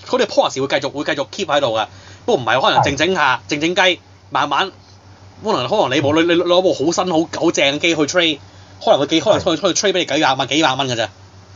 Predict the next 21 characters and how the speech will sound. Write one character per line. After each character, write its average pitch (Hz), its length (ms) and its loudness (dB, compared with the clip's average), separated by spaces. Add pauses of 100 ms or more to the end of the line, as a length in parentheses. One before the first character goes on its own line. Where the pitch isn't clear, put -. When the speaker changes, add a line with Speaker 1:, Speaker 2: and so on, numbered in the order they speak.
(640)
Speaker 2:
係。 95 180 2 (520)
Speaker 1:
唔 170 60 0
係， 190 60 0
因 294 80 4
為 226 100 2
講 208 160 0
真， 240 140 -2
講 208 120 0
真 240 120 0
嗰 202 80 2 (160)
句， 117 60 -12 (460)
你 151 160 2
買 156 240 0
部 147 100 0
二 127 200 -6
手 139 160 2
電 127 180 -4
話 120 180 0
都 180 80 0
係 147 100 2
賣， 107 240 -2